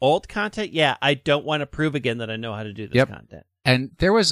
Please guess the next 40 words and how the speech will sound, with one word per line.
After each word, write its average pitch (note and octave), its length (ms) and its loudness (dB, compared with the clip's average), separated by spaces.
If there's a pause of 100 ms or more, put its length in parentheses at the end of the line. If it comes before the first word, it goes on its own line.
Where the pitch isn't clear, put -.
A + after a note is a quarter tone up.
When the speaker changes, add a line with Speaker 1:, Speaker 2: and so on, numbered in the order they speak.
Speaker 2:
also, C#3+ 360 2
I A#2+ 120 4
saw A#2+ 300 4
one, A2+ 260 0
somebody A#2 320 2
commented A2 580 0
that G2+ 200 2
they, G#2+ 340 2
they A2 140 2
felt F3+ 460 2
bad A2 400 2
playing A2+ 300 0
Pokemon G#2 560 -2
Go G#2 260 2
because G2+ 580 0
they G2 240 0
felt G#2 380 -2 (160)
like F#2+ 160 0 (280)
people G#2 520 -2
thought G2 200 2
it F#2 120 -4
was E2+ 180 -2
weird G2 300 0
to F#2+ 80 -4
see G2+ 240 0
them F#2+ 260 -4
walking F#2 340 -2
around F#2 520 0
looking F#2 320 -4
at E2+ 100 0
their F2 160 -4
phone. F#2+ 240 -2 (600)
Uh, C3+ 140 2
let D3 180 4
me D#3+ 80 6
speak - 340 0
directly A#2+ 380 4
to - 180 2
you, G#2 140 6
friend. F#2+ 520 2